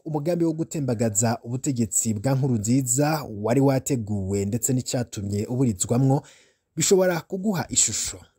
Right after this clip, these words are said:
yerekana aho Godefroid Niyombare vy'ukuri yoba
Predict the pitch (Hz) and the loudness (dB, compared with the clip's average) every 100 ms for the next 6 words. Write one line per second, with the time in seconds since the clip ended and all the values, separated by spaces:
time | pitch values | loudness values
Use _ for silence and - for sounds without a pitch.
0 | _ - 143 156 - - 95 95 92 - | _ -4 0 0 -2 -10 -8 -8 -12 -8
1 | 131 123 131 135 110 120 110 - - 104 | -4 0 2 0 -2 -2 -2 -6 -6 0
2 | 113 113 110 110 101 101 - 98 104 98 | 2 4 4 2 0 -2 -4 -4 -4 -4
3 | - - 104 104 101 92 107 104 104 | -4 -2 -2 -6 -6 -2 0 0 -4